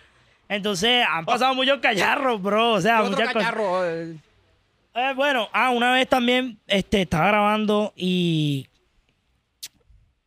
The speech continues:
Speaker 1: o sea, no sabía de que, de que el man estaba con la mujer ya. Yo iba a, estaba grabando un video con, no me acuerdo, creo que era como una
Speaker 2: Estando
Speaker 1: serenata.
Speaker 2: es de que estaban teniendo relaciones.
Speaker 1: No, no, no, no, no, no. O sea,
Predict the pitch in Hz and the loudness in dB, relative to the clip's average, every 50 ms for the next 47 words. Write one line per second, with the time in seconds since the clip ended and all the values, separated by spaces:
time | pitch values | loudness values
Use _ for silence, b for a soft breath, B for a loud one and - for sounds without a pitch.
0 | _ _ _ - 180 156 208 202 190 180 170 165 156 156 151 156 165 165 170 175 | _ _ _ -8 -6 -4 -2 -2 0 0 -2 -2 -4 -6 -8 -6 -6 -4 -4 -4
1 | 175 180 175 - 226 226 226 226 233 240 247 254 247 240 226 214 202 165 160 - | -4 -4 -4 -2 -2 -2 0 -2 -2 -2 -2 0 0 0 -2 -2 -4 -6 -8 -8
2 | 185 175 170 165 160 156 - - _ _ _ - 160 165 165 151 - - 165 160 | -6 -6 -4 -4 -4 -6 -8 -12 _ _ _ -8 -6 -6 -6 -6 -6 -4 -4 -2
3 | 160 156 156 151 151 170 196 233 240 214 160 - - 151 160 175 180 196 202 175 | -2 -2 -2 -2 -2 -2 0 0 -2 -2 -4 -4 -2 -2 0 0 0 -2 -2 -2
4 | 160 165 160 151 139 135 135 131 170 180 160 139 123 139 151 127 120 - _ _ | 0 0 0 0 -2 -4 -2 -2 -2 -2 -2 -2 -4 -4 -6 -6 -8 -12 _ _
5 | _ - 139 147 147 160 175 190 196 156 175 180 165 160 151 - - 147 170 180 | _ -8 -6 -4 -2 -2 -2 -2 -2 -2 -2 -2 -2 -2 -4 -4 -2 -2 -2 0
6 | 180 180 180 180 185 185 180 170 165 160 170 175 180 156 160 156 147 139 127 131 | 0 -2 -2 -2 -4 -2 -2 -2 0 0 0 0 -2 -4 -6 -8 -8 -10 -10 -10
7 | 135 139 156 156 139 160 139 139 123 127 135 147 160 165 151 - 156 147 139 147 | -8 -8 -8 -6 -6 -6 -6 -6 -8 -8 -6 -6 -6 -6 -6 -4 -4 -4 -2 -2
8 | 170 170 190 208 185 - 233 226 220 220 220 226 226 220 214 202 175 175 156 - | -2 0 0 0 0 0 0 0 0 0 -2 -2 -2 -4 -4 -6 -6 -8 -12 -12
9 | _ _ _ - 165 185 208 220 196 202 208 214 214 202 202 190 180 165 208 208 | _ _ _ -4 -4 -2 -4 -4 -4 -6 -6 -6 -6 -6 -6 -6 -6 -6 -6 -6
10 | 180 139 110 185 247 262 269 277 269 277 277 269 269 269 269 269 269 262 254 226 | -6 -6 -4 -2 0 2 2 2 2 2 2 2 2 2 2 2 0 0 0 0
11 | 196 185 151 240 233 220 202 190 165 | -2 0 0 2 2 2 0 -2 -4